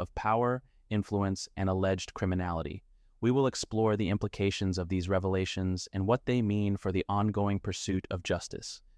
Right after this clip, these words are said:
Stay with us for a comprehensive breakdown of one of the most significant developments in this ongoing saga,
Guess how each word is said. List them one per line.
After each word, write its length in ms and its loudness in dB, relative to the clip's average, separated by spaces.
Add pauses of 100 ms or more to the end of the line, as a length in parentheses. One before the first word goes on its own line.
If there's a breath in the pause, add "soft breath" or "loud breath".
Stay 280 2
with 180 4
us 160 6
for 140 0
a 60 0
comprehensive 600 0
breakdown 520 2
of 100 -4
one 140 2
of 40 2
the 60 -2
most 220 -2
significant 480 0
developments 480 4
in 100 -2
this 220 -2
ongoing 420 0
saga, 480 0